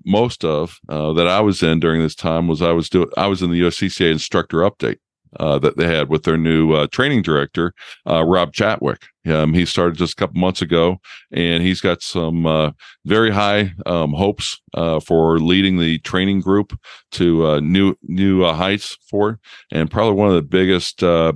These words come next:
news items that he had, and we had, uh, Steve Fisher on back in August, uh,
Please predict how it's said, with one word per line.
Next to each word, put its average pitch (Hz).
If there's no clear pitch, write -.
news 95
items 87
that 71
he 87
had, 87
and 80
we 82
had, 82
uh, 80
Steve -
Fisher 113
on 82
back 82
in 71
August, 80
uh, 73